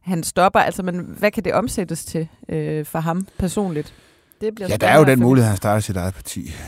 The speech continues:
Speaker 1: Ja,
Speaker 2: Øh,
Speaker 1: men
Speaker 2: men altså
Speaker 1: det tror jeg ikke, der er nogen, der orker, hvis jeg skal være helt ærlig.
Speaker 2: Nej.
Speaker 1: Flere nye små... Øh, pa-, partier båret af nogens, øh, store egoer.
Speaker 2: Nej. Kan vi vende tilbage til Venstre et øjeblik?
Speaker 1: Ja. Vi
Speaker 2: Øh,
Speaker 1: kan gøre alt i den her udsendelse.
Speaker 2: ja, ja,
Speaker 1: Alt er
Speaker 2: alt,
Speaker 1: alligevel
Speaker 2: alt,
Speaker 1: faldt på
Speaker 2: alt
Speaker 1: gulvet.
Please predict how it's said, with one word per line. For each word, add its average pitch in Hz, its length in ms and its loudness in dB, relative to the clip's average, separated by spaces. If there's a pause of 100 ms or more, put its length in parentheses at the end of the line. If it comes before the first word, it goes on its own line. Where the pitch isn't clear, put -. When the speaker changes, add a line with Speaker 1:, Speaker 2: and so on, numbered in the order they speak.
Speaker 1:
Ja, 165 140 -4
Speaker 2:
Øh, 165 60 -8
Speaker 1:
men 170 120 -10
Speaker 2:
men 185 100 -4
altså 185 280 -4
Speaker 1:
det 220 140 0 (140)
tror - 180 -2
jeg 175 140 2
ikke, 175 140 -6
der 180 60 -4
er 165 40 -2
nogen, 170 220 -4
der 160 60 -2
orker, 170 320 -2 (140)
hvis 160 180 -12
jeg 170 80 -6
skal - 140 -12
være 165 80 -4
helt 165 160 -4
ærlig. 156 320 -6
Speaker 2:
Nej. 170 180 -6
Speaker 1:
Flere 185 340 -4
nye 175 320 -4 (100)
små... 165 340 -8 (240)
Øh, 160 220 -8 (360)
pa-, - 280 -8
partier 165 440 -2
båret 175 480 0
af 151 160 -6
nogens, 156 600 -8
øh, 151 400 -6 (100)
store 170 340 -6
egoer. 165 340 -6 (160)
Speaker 2:
Nej. - 200 -8 (1000)
Kan 98 100 -6
vi 98 40 -2
vende 90 160 -6
tilbage 98 180 -2
til 107 120 -10
Venstre 95 300 -10
et 87 60 -12
øjeblik? 92 280 -14 (220)
Speaker 1:
Ja. 285 80 0 (640)
Vi 208 120 -4
Speaker 2:
Øh, 202 60 -2
Speaker 1:
kan 226 80 -4
gøre 196 180 -2
alt 208 180 -4
i 170 80 -10
den 165 140 -6
her 175 60 -6
udsendelse. 175 200 -8
Speaker 2:
ja, 143 140 0
ja, 190 140 4
Speaker 1:
Alt 277 80 0
er - 20 -4
Speaker 2:
alt, 226 80 0
Speaker 1:
alligevel 226 240 -2
Speaker 2:
alt, 214 80 -2
Speaker 1:
faldt 202 160 0
på 202 60 -4
Speaker 2:
alt 160 80 -4
Speaker 1:
gulvet. - 200 -4